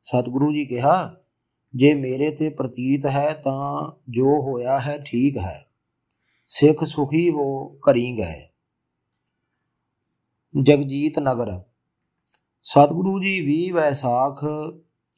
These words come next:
ਵੀਹ ਸੌ ਨੌ ਬਿਕਰਮੀ ਦਮਦਮੇ ਆਸਾ ਦੀ ਵਾਰ ਵਿੱਚ ਦਰਸ਼ਨ ਦਿੱਤੇ। ਕਈ ਘਰੀਂ ਚਰਨ ਪਾਏ। ਇਸੇ ਦਿਨ ਸੁਹੇਲ ਸਿੰਘ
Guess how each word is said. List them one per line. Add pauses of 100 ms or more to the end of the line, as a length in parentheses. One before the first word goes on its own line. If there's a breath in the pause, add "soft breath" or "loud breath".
ਵੀਹ
ਸੌ
ਨੌ (160)
ਬਿਕਰਮੀ
ਦਮਦਮੇ
ਆਸਾ
ਦੀ
ਵਾਰ
ਵਿੱਚ
ਦਰਸ਼ਨ
ਦਿੱਤੇ। (1400)
ਕਈ
ਘਰੀਂ
ਚਰਨ
ਪਾਏ। (920)
ਇਸੇ
ਦਿਨ
ਸੁਹੇਲ
ਸਿੰਘ